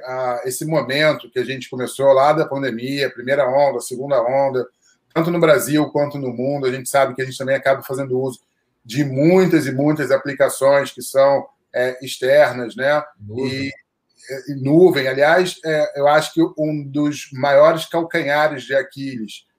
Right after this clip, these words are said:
Speaker 1: da, da, da, da, da, do Zero Trust é justamente, é, como você conseguir ali cuidar da nuvem. Você tem como falar um pouquinho mais? Qual foi esse proce-, o processo aí que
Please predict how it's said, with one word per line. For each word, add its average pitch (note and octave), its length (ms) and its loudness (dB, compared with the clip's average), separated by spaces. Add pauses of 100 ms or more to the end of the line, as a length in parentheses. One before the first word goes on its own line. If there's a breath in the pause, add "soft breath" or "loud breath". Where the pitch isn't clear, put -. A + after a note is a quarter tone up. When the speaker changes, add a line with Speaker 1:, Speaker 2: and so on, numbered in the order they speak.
(240)
Speaker 1:
da, C#3+ 480 4
da, B2+ 240 -4
da, B2+ 260 -2
da, B2 260 -10
da, C3 180 -4
do B2 180 -2
Zero C#3 280 -2
Trust C#3 380 2
é C#3+ 40 -4
justamente, C#3+ 560 -4
é, C#3+ 380 -6
como F3 300 2
você E3 880 2
conseguir D3+ 540 -4
ali C#3 280 -6
cuidar C3 320 2
da C#3+ 140 -2
nuvem. G#2+ 340 -6 (500)
Você D#3 140 -6
tem F#3+ 140 2
como G3 140 -2
falar E3 180 4
um D#3+ 60 -4
pouquinho D3 320 -4
mais? D3+ 280 2
Qual D3+ 160 -6
foi E3+ 140 -2
esse F#3 160 -6
proce-, D3+ 480 0
o - 40 -4
processo C#3+ 640 2
aí C3+ 80 -2
que C#3+ 280 -6